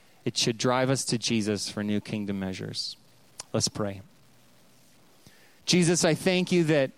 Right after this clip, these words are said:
um, you didn't hold back from hard words, that you said things that were a challenge for us to receive because they shake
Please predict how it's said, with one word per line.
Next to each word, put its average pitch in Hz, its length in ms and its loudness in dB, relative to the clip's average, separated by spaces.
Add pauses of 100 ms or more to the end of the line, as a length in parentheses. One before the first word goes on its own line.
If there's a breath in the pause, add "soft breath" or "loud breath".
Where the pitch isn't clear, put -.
(120)
um, 117 500 0 (1600 loud breath)
you 143 100 2
didn't 160 280 4
hold 156 420 2
back 143 260 2
from 127 200 0
hard 120 340 0
words, 107 600 0 (680 soft breath)
that 127 140 0
you 127 120 2
said 156 360 2
things 147 400 0
that 127 180 2
were 120 480 2 (120)
a 131 60 -4
challenge 131 720 0
for 120 220 0
us 110 220 0
to 117 100 0
receive 107 720 -2 (500 soft breath)
because 123 380 0
they 127 160 2
shake - 480 2